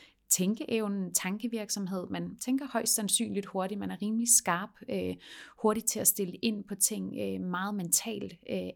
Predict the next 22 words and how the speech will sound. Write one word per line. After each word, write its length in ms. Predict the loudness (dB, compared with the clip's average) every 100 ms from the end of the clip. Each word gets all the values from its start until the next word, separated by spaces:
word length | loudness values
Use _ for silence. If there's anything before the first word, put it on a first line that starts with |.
| -6
anlagt, 600 | 0 0 0 -4 -8 -16 -6
øh, 160 | -6 -4
også 180 | 0 2
socialt. 480 | 2 0 -2 -4 -8 -14 _ _ -20 -20 -2
Så 100 | 2
er 20 |
det 80 | 2
altså 160 | 2 -2
de 140 | -4
her 140 | -4 -4
ting, 380 | -2 -2 -2
der 80 | -2
vil 200 | -2 -4 -8 -18 -20 _ 0
køre 320 | 2 2 0
for 140 | -2
en. 220 | 0 0
Det 100 | 0 2
kører 140 | 6
ligesom 240 | 6 6
bare 180 | 6 6
rundt 240 | 4 0
i 40 | -2